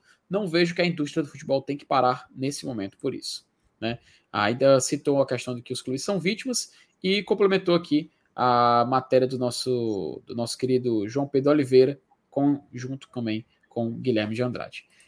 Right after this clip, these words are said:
Então é importante, Linus. Acho, acho importante só colocar esse ponto aqui, só pra gente fechar esse assunto, né? Pra gente partir agora pro futebol em si. Porque eu vou ser bem sincero, cara, eu quero falar de futebol, Linus.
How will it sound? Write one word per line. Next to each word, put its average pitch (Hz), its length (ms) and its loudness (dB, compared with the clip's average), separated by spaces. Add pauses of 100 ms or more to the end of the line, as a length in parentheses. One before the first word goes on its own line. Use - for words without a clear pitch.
(840)
Então 269 140 8
é 302 40 8
importante, 277 500 6
Linus. 135 220 -6
Acho, 170 220 0
acho 214 260 6
importante 190 380 6
só 208 180 6
colocar 175 480 4
esse - 240 -2
ponto 147 240 2
aqui, 180 300 2
só 175 100 -2
pra 151 140 -2
gente 151 180 -4
fechar 170 500 6
esse 185 160 4
assunto, 170 400 2
né? 151 120 -2
Pra 143 100 -8
gente 135 160 -6
partir - 400 2
agora 151 180 4
pro 233 240 -2
futebol 170 480 2
em 151 40 2
si. 175 340 -2 (340)
Porque 175 160 2
eu 240 40 4
vou 240 100 8
ser 233 160 4
bem 240 120 2
sincero, 175 360 4
cara, 131 180 4
eu - 40 -10
quero 240 180 0
falar 220 240 4
de 233 80 0
futebol, 202 360 4
Linus. - 360 -6